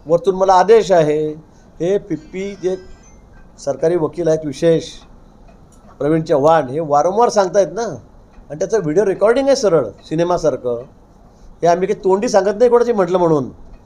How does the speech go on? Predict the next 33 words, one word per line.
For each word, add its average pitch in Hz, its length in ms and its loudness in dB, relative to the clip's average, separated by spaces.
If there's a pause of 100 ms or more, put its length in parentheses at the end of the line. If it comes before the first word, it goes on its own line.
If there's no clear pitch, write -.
(220)
त्याचं 190 180 -10
रेकॉर्डिंग 262 460 0
आहे 208 160 -6 (500)
आणि 170 160 -6
ते 226 80 2
देवेंद्रजींनी 185 540 -2
सभागृहातच 214 560 2
दिलेलं 214 300 4
आहे - 320 -4 (880)
आणि 190 100 -4
म्हणून 226 160 -2
सूडबुद्धीने 185 680 -4
खूप 202 200 -4
कामं 160 240 -2
झालेत. 135 280 -2
त्याच्यामध्ये 165 540 -6
देवेंद्रजींनाही 156 540 -4
फसवा, 160 480 -2 (500)
अजून 135 220 -6
आमच्या 165 220 -4
एक 156 80 -6
दोन 165 100 -4
मंत्र्यांना 160 480 -2
फसवा, 147 360 0 (460)
पण 180 160 -2
गिरीश 160 280 -6
महाजनांना 160 440 -2
नक्की 165 140 -8
त्यात 208 180 0
फसवा. 147 380 0 (440)
यात 202 160 6 (100)
फसत 180 240 2
नसतील 185 600 2